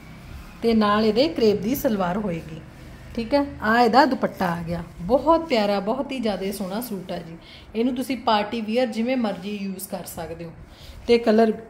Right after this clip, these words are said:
ਬੜਾ ਸੋਹਣਾ ਮਿੱਠਾ ਮਿੱਠਾ ਕਲਰ ਹੈਗਾ। ਇਹਦੇ ਵਿੱਚ, ਅਹ, ਤਿੰਨ ਚਾਰ color ਹੈਗੇ ਨੇ, ਉਹ ਤੁਹਾਨੂੰ ਮੈਂ ਦਿਖਾ ਦਿੰਦੀ ਹਾਂ। ਇਹਨੂੰ ਖੁੱਲ੍ਹੇ ਹੋਏ ਨੂੰ ਐਨ ਦੇਖ ਲਓ,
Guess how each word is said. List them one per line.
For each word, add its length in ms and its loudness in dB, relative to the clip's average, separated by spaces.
ਬੜਾ 360 2
ਸੋਹਣਾ 280 0
ਮਿੱਠਾ 280 -2
ਮਿੱਠਾ 280 -2
ਕਲਰ 380 -4
ਹੈਗਾ। 220 -8
ਇਹਦੇ 300 0
ਵਿੱਚ, 280 -4
ਅਹ, 840 -2
ਤਿੰਨ 260 0
ਚਾਰ 200 4
color 300 0
ਹੈਗੇ 260 -2
ਨੇ, 140 0
ਉਹ 180 -2
ਤੁਹਾਨੂੰ 220 -2
ਮੈਂ 120 0
ਦਿਖਾ 260 -2
ਦਿੰਦੀ 240 0
ਹਾਂ। 60 2
ਇਹਨੂੰ 320 0
ਖੁੱਲ੍ਹੇ 260 0
ਹੋਏ 180 4
ਨੂੰ 160 0
ਐਨ 220 0
ਦੇਖ 220 0
ਲਓ, 260 -2